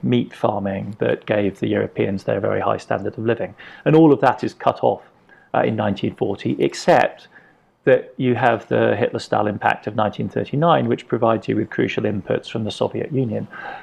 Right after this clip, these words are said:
But if that is the way in which you run the argument, then of course what you face is the reality that from the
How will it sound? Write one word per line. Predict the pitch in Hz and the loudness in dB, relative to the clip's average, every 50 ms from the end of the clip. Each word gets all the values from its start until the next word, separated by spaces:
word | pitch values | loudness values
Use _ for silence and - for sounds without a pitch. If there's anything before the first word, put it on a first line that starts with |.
| - _ | -4 _
But | - 117 | 2 4
if | 127 127 - - | 4 4 4 4
that | 139 139 165 180 - - | 4 6 6 4 4 2
is | 131 120 107 107 | 0 0 2 0
the | 120 | 2
way | 110 117 120 117 113 113 | 2 4 4 4 2 0
in | 107 | 0
which | 113 123 - - - | -2 -2 -4 -4 -4
you | 120 113 | -2 0
run | 113 113 113 110 | 0 0 0 0
the | 107 107 | -2 0
argument, | 117 139 170 156 123 - 110 98 104 117 113 - | 2 2 2 2 2 0 0 0 0 0 -2 0
then | - 120 120 120 | 0 0 0 0
of | 110 - | -2 -2
course | - - 127 120 - - | 0 0 0 0 2 2
what | 127 117 - - | 0 0 0 0
you | 117 113 | -2 -4
face | 107 - - 160 160 127 110 - - | -4 0 2 4 4 4 2 -2 -6
is | 117 - | -6 -4
the | - 120 | -2 -2
reality | 110 117 120 120 120 120 113 - - 120 113 | 0 2 4 4 4 2 0 -2 -2 -2 0
that | 107 113 104 - | 0 0 -2 -2
from | - 127 120 | -4 -4 -2
the | 117 107 110 107 | -2 -2 -2 -4